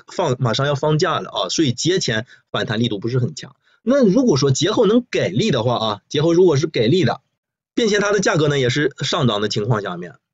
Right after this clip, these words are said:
就没有问题啊，它会，会有一波反弹啊。但是如果说节后力度不是很强的情况下，它还会维持这样一个区间震荡。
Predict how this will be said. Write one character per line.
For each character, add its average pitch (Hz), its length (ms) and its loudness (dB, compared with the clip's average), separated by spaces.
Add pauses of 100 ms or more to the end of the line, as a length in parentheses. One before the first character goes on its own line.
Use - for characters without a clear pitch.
(240)
就 123 140 0
没 117 80 2
有 107 80 2
问 101 160 -4
题 - 220 -20 (460)
啊， 120 120 -2
它 135 160 0
会， 175 140 2
会 165 260 -2 (960)
有 120 160 0
一 120 60 2
波 127 180 2
反 120 160 -6
弹 - 200 -12 (140)
啊。 120 140 -2
但 180 100 0
是 214 100 0
如 226 120 4
果 127 100 2
说 165 220 2 (180)
节 - 160 -2
后 202 300 2 (140)
力 202 180 0
度 110 100 2
不 160 140 -2
是 226 100 0
很 156 160 0
强 - 180 -12
的 110 80 -4
情 113 160 0
况 117 140 0
下， 113 160 -6 (260)
它 165 140 -4
还 127 240 -2
会 139 140 2
维 113 260 -2
持 117 180 -6
这 113 100 0
样 101 140 0
一 87 40 -10
个 98 100 -6
区 - 160 -10
间 95 200 -4
震 101 120 -4
荡。 90 160 -12